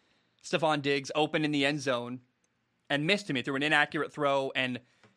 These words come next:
that should have been a touchdown that would have won them the game. And that's the difference right there. So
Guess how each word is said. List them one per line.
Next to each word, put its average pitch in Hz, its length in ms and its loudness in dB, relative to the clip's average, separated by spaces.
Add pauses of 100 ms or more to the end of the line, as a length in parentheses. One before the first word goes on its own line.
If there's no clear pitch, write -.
that 180 220 4
should 233 180 0
have 254 60 2
been 214 100 2
a 185 80 4
touchdown 160 560 2
that 165 200 -2 (180)
would 180 160 0
have 165 80 0
won 185 160 2
them 180 140 2
the 147 80 0
game. 147 320 0
And 120 120 -2
that's 160 240 4
the 160 80 -2
difference 151 380 -2
right 135 180 0
there. 151 220 2
So 135 300 0